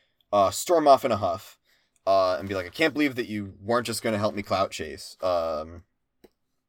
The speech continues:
and you get really, you get, you, you get really absorbed in the show, and you,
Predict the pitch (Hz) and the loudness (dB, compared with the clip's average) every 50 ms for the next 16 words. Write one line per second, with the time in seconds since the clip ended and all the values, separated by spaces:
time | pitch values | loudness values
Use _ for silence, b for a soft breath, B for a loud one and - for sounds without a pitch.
0 | _ _ _ _ _ - 120 131 127 190 196 156 170 196 180 147 147 139 160 151 | _ _ _ _ _ -6 -2 2 6 6 6 6 6 4 4 4 2 -2 -2 -2
1 | 139 139 139 131 110 - 135 147 185 180 170 147 117 117 139 131 120 127 120 107 | -2 -6 -6 -4 -6 -4 0 2 2 4 4 2 2 0 -2 -2 -2 -4 -6 -6
2 | 104 - - 90 - 73 73 87 90 90 90 87 | -6 -4 -2 -2 -2 -4 -6 -10 -14 -14 -14 -14